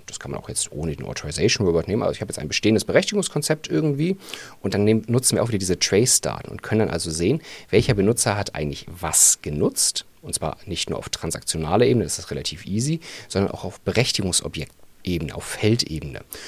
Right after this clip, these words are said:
Und dann geben wir den Vorschlag, „Guck mal, wir haben eigentlich drei Vorschlagsmodi, die wir hier verwenden.“ Das ist einmal der Modus, welcher User hat welche Rolle, die er noch nie verwendet hat oder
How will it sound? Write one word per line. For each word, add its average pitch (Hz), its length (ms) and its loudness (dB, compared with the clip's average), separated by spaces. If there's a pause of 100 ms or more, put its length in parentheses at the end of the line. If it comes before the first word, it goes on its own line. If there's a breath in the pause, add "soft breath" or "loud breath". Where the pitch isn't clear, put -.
(200 loud breath)
Und 82 60 -2
dann 113 100 8
geben 156 180 8
wir 131 60 6
den 101 120 6
Vorschlag, 139 460 2
„Guck 147 180 2
mal, 78 160 0 (760 loud breath)
wir 76 100 -4
haben 78 80 -6
eigentlich - 160 -12
drei 82 240 -2
Vorschlagsmodi, 92 960 -2
die 82 140 -6
wir 78 80 -2
hier 80 140 -4
verwenden.“ 80 500 -8
Das 85 140 -4
ist - 120 -4
einmal 90 240 0
der 87 80 2
Modus, 90 360 2 (280 loud breath)
welcher 90 220 2
User 95 360 0
hat 90 140 -6
welche 87 220 2
Rolle, 104 400 2 (160)
die 101 180 -2
er 95 80 2
noch 95 320 -6
nie 117 240 4
verwendet 98 540 0
hat - 180 -6
oder 120 240 6